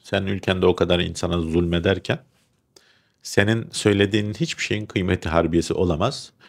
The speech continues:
Biz senin bu söylediklerini gözümüzle görüyor, kıçımızla dinliyoruz. Aynen, yani kıçıma anlat. Yani benim bunu gördüğün zaman senin gibi bir adama ne, nasıl bir kıymeti harbiyesi olabilir?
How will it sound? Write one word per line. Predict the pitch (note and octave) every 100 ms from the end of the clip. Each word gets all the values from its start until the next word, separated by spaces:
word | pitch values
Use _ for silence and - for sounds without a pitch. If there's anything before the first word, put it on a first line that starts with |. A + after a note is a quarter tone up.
| - _ _ -
Biz | D#3+ A#3+
senin | - D#3+ D3+ C#3
bu |
söylediklerini | - - C#3 B2 F#2+ F#2+ E2 E2 F#2+
gözümüzle | G#2 A2 A#2+ A#2 A2+ F#2
görüyor, | A2 A#2 D#3+ D#3+
kıçımızla | - - C3 C3 D#3+
dinliyoruz. | E3 D#3 C#3+ F#2 - - - _ _ _ -
Aynen, | F#3 C3+ D#2 - -
yani | A2 - -
kıçıma | D#3+ D3 A#2+
anlat. | E2+ C#2+ D2+ - - _ _
Yani | - E2+ F#2+
benim | F#2 G2 A2+
bunu | A2 G2
gördüğün | - A#2 G2+ F2
zaman | C#2+ C#2 D2+ - - - - _ _
senin | - F2+ F2
gibi | E2+ E2 D#2+
bir | E2
adama | D2 D2+ D#2
ne, | E2 F2 E2 E2+
nasıl | F#2+ -
bir | -
kıymeti | - D2+ D2 C#2+
harbiyesi | C#2 D2 C#2+ C#2+ -
olabilir? | D2 D2 D#2 B2